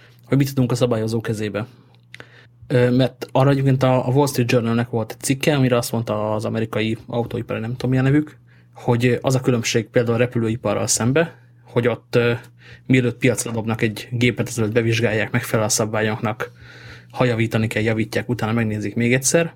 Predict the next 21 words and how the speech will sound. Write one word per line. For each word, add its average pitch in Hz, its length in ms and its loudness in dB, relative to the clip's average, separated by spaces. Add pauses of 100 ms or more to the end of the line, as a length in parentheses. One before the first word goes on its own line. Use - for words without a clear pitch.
(760)
A, 120 400 2 (600)
az 127 140 2
autóiparnak 151 520 2
tök 135 160 0
máshogy 123 300 0
működik. 113 540 -6 (460)
Amire 147 300 4
van 123 160 2
szabályozás, 117 500 0
hogy 135 80 -4
mit 131 120 -2
kell 113 140 -4
tudni 117 200 -2
egy 110 80 -4
kormányműnek, 117 580 0
hogyan 123 220 2
kell 120 140 -2
működni, 120 300 0
és - 100 -6
rossz 127 140 0
kulcsnak, - 560 -4